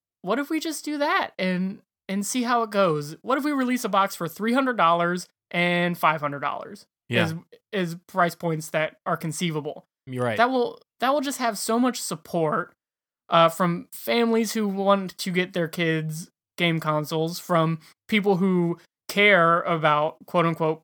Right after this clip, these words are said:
Speaker 1: power in their machines, uh, and people who don't wanna build their own machines like me, who just want a, a thing that comes in a box and,
Speaker 2: Yeah.
Speaker 1: and works and, and functions and gives me friend systems and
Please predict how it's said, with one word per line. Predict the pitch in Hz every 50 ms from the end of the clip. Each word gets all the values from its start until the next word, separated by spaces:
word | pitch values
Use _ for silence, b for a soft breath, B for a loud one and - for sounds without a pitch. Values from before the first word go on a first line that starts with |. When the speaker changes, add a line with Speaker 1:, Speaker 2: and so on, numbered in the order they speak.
| _ -
Speaker 1:
power | - - 165 160 160 156 156 151 151 151 156 165
in | - 175 165 160
their | 156 151 151 151 151 147 156 165
machines, | 170 160 156 151 - - 175 160 151 151 147 160 175 180 - - _ _ _ _ _ _ _ _ -
uh, | - 160 151 151 151 151 160 -
and | - 180 175 175 180 180
people | 233 240 240 262
who | 233 247 262
don't | 254 254 269
wanna | 269 262 254
build | 240 247 269 285 254
their | 277 269
own | 285 330 330
machines | 269 202 - 190 175 170 165
like | 175 185 190
me, | 208 214 262 269 233 170
who | 160 160 170
just | 160 175 180 -
want | 196 196 190 196 196 - -
a, | - - 190 190 196 202 - -
a | 190 196
thing | - - 214 214
that | 214 208
comes | - 208 208 202 190
in | 196
a | 185
box | 170 165 180 185 170 - - - - - _ _ _ _ _ _
and, | - 175 165 160 160 160
Speaker 2:
Yeah. | - -
Speaker 1:
and | 170 165 156 156
works | 160 165 160 156 - - - - -
and, | - 180 165 160 165
and | - - 165 156
functions | 156 - 180 170 165 156 - 160 151 151 151 139
and | - 170 160 156
gives | 151 170 170 160
me | 170 165
friend | 156 - - 175 170 165 165 156
systems | - 156 143 - - 156 147 147 143 143
and | 147 147 139 143